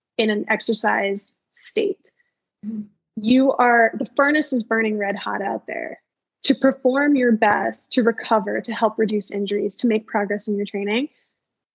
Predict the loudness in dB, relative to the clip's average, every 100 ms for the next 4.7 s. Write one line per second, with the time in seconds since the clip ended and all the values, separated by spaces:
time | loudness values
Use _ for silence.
0 | _ -16 2 4 6 4 4 6 6 6
1 | 6 4 4 2 0 -4 _ 0 0 2
2 | 0 0 -2 -2 -2 0 2 2 0 -4
3 | -16 _ -6 0 2 4 2 0 0 -2
4 | -2 0 0 0 0 -2